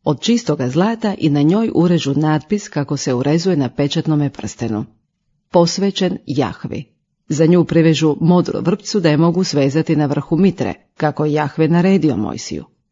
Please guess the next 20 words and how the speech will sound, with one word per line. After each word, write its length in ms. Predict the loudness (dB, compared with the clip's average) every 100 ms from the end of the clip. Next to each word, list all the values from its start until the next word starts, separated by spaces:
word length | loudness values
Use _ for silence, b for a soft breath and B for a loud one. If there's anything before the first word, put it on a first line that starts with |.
| _
Tako 280 | 0 2 2
su 160 | 2
bili 280 | 2 0 0
završeni 680 | 0 0 0 0 2 2 -2
svi 300 | -10 0 2
radovi 380 | 4 2 2 0
na 120 | 0
prebivalištu, 880 | 0 -2 -2 -2 -2 -4 -6 -6 -6 -4
šatoru 500 | 0 0 0 -4 -4
sastanka. 640 | -6 -10 -10 -10 -8 -12 -16 _ _ -2
Izraelci 600 | 0 2 2 2 0 -2
su 220 | 0 -2
sve 240 | -2 0
načinili 460 | 2 2 2 2 2
onako 480 | 0 2 2 0 0
kako 300 | 0 0 -2
je 120 | 0
Jahve 400 | 0 0 -2 0
Mojsiju 420 | 2 0 -2 -6
naredio 600 | -6 -2 0 2 0 0